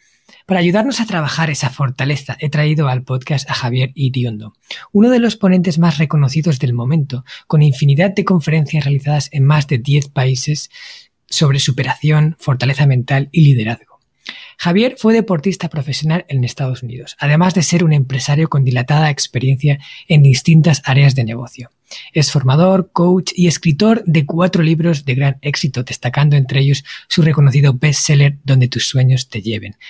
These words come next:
con más de treinta ediciones publicadas. Javier es una de esas personas a las que sigo desde hace tiempo.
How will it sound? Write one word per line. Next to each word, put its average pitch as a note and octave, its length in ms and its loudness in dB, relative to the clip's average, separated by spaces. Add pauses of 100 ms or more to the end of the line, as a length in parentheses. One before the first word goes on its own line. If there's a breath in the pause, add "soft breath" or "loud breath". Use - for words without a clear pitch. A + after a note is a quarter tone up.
(120)
con B2 160 0
más F#3+ 400 0
de C3+ 180 0
treinta F3 540 2
ediciones C#3 600 -2
publicadas. - 640 -14 (480 loud breath)
Javier F#3+ 400 -2
es - 120 -6
una G#3+ 120 0
de G#3+ 60 -2
esas A3 180 -8
personas F3+ 580 -6
a E3 40 -6
las C#3+ 140 -4
que C3+ 120 -6
sigo F#3 240 -2
desde C3 240 -4
hace A#2+ 180 -12
tiempo. C3 340 -14